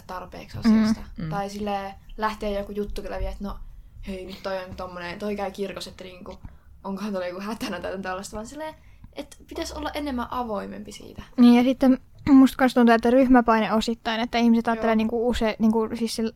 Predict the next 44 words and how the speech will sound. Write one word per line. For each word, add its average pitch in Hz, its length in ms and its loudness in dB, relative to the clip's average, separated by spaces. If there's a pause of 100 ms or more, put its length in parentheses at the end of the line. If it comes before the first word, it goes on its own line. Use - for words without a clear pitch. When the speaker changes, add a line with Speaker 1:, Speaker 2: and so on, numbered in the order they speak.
Speaker 2:
että 240 220 -2
jos, 247 240 2 (120)
jos 262 200 0
yksi 247 220 0
ajattelee 196 300 2
siellä, 202 160 0
niin 208 180 -2 (320)
kaikkien 226 320 2
muidenkin 226 440 -2
on 226 60 -6
paljon 226 240 -2
sillä, - 300 -8
niinku, 214 180 -2
pakko - 300 -6 (140)
yhtyä 220 260 -4
tähän 226 260 2
ajatukseen. 233 500 0
Ja 233 60 2
sitten, 233 360 0 (720)
mikäköhän 220 380 -4
muu 196 180 -2
se 220 100 -8
oli, 226 160 0
niin 233 140 8
jos 226 100 2
sä 262 80 4
et 254 100 0
ite 269 260 2 (160)
vaikka 220 360 0 (300)
oo 226 160 6
uskovainen, 180 540 0
tai 208 140 0
sitten 226 260 0
sä 226 180 -2
oot 247 120 2
uskovainen, 226 540 4
mut 208 160 -2
sä 214 100 0
et 208 100 -4
ite 208 160 -2
halua 214 360 -2
tai 220 120 2
uskalla 208 320 0
käydä 196 220 -4